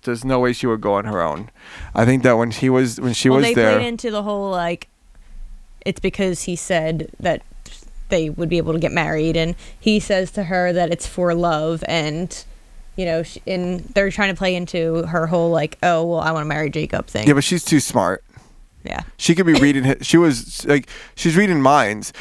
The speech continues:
Speaker 1: But why didn't she, oh, she said she had trouble reading the French minds. But
Speaker 2: She said, well, she had trouble reading anyone who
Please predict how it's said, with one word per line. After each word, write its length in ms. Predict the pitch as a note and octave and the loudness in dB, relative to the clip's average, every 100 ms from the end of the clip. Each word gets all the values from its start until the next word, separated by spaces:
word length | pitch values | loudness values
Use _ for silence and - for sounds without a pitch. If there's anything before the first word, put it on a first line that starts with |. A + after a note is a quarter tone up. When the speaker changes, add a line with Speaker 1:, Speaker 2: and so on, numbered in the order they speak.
| - | -6
Speaker 1:
But 120 | - | 2
why 100 | D#3 | 4
didn't 140 | G3 F#3+ | 4 2
she, 220 | F#3 D#3+ | 0 4
oh, 180 | D#3 C#3+ | 6 6
she 140 | - C#3 | 2 2
said 180 | E3 | 2
she 80 | D#3 | 4
had 100 | E3 | 2
trouble 180 | D#3 C#3+ | 4 4
reading 220 | C3+ B2+ | 4 2
the 80 | A2+ | 0
French 320 | - A2+ A2 | 0 0 0
minds. 340 | G#2+ G2 F#2+ - - - - | 0 0 -4 -14 -20 -20 -10
But 420 | B2+ D3+ C#3+ B2+ - - | 2 6 6 4 0 -12
Speaker 2:
She 140 | G#3+ | -10
said, 240 | A3+ A3 - | -8 -8 -10
well, 140 | G#3+ | -10
she 140 | - B3+ | -6 -6
had 100 | A3+ | -4
trouble 300 | A#3 A3 G3+ | -6 -6 -6
reading 320 | G#3+ G3+ G3 | -6 -6 -6
anyone 400 | G3 G3 G3 G3 | -6 -6 -6 -6
who 460 | G3 F#3+ F#3 F3 | -6 -4 -4 -6